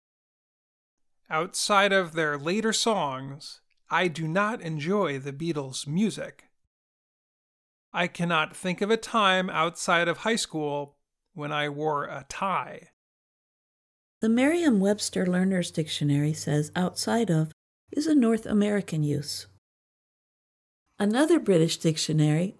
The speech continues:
Speaker 2: the online Oxford Dictionaries, also sees the use of outside of to talk about location as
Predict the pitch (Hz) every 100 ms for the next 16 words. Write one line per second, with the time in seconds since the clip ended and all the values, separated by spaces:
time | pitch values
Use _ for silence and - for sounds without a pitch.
0 | - 165 - 170 196 190 175 170 - 160
1 | 165 - 165 151 139 - 151 139 147 160
2 | - _ _ _ _ - 339 - 175 -
3 | 202 196 185 - 160 160 175 185 - -
4 | 160 156 156 - - 151 147 147 143 196
5 | - _ _ _ _ - - 226 214 180
6 | 175 - 156 - 247 247 160 165 - 156
7 | 156